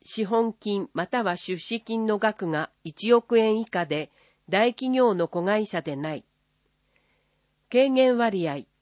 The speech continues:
売上減の場合、前年同期比、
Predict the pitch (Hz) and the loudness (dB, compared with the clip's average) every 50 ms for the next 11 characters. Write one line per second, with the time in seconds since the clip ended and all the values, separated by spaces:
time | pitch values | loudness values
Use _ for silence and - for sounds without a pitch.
0 | _ _ _ _ _ _ _ _ _ _ _ - 180 180 190 233 247 254 254 247 | _ _ _ _ _ _ _ _ _ _ _ -4 -2 0 2 2 2 4 4 4
1 | 240 233 214 214 247 254 247 233 202 180 160 147 156 151 147 147 151 139 127 - | 2 0 2 2 2 2 2 2 0 -2 -2 -2 -4 -4 -4 -6 -6 -8 -10 -12
2 | _ _ _ _ _ _ _ _ _ _ _ _ _ _ _ _ _ _ _ _ | _ _ _ _ _ _ _ _ _ _ _ _ _ _ _ _ _ _ _ _
3 | - 196 202 214 220 220 214 214 214 208 180 156 180 190 190 190 - - 170 - | -2 -2 0 0 0 0 -2 -2 -2 -4 -4 -2 -2 -2 -2 -4 -6 -12 -16 -14
4 | - 127 131 - | -12 -12 -12 -12